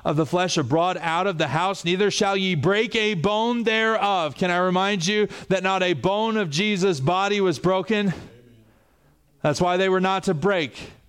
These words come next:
Speaker 1: a bone of the lamb. It was the picture of how Jesus would be our Passover. But I want you to notice verse forty-seven. "All the congregation of Israel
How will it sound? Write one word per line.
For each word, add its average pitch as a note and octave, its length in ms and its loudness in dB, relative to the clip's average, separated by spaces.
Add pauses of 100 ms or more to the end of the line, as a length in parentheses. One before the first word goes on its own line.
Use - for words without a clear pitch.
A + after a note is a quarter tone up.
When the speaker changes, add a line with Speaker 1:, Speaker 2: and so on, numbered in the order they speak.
(120)
Speaker 1:
a C#3+ 80 0
bone D3+ 320 0
of C3+ 100 0
the C#3 120 2
lamb. B2 460 -2 (760)
It E3 120 4
was D#3 260 0
the G3+ 340 2
picture E3 920 -2 (800)
of C#3+ 160 0
how D3 160 2
Jesus C3+ 500 0
would C3+ 140 0
be C3 120 2
our C3 140 0
Passover. A#2 800 -2 (960)
But E3+ 60 2
I D3+ 40 2
want F#3+ 240 0
you G3+ 60 2
to F#3 60 2
notice F3+ 300 2
verse D3+ 200 0
forty-seven. C3+ 720 0 (520)
"All G#3 680 0 (160)
the D#3+ 140 0
congregation F#3+ 920 0
of F3+ 100 0
Israel F#3 680 2